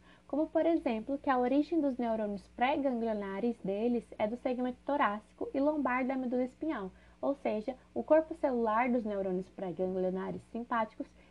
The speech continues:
estão na parte torácica e lombar. Já os gânglios autonômicos, eles ficam perto, muito mais perto da medula espinhal do que dos órgãos efetores,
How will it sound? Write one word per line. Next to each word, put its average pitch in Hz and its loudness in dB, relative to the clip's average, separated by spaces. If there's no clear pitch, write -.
estão 247 -2
na 247 -2
parte 233 -2
torácica 226 -2
e 233 2
lombar. 240 2
Já 294 6
os 349 2
gânglios 269 2
autonômicos, 220 0
eles 208 -4
ficam 226 -4
perto, 240 2
muito 240 -4
mais 302 2
perto 214 0
da 220 2
medula 226 2
espinhal 196 -4
do 254 2
que 262 0
dos 247 0
órgãos 247 2
efetores, 247 0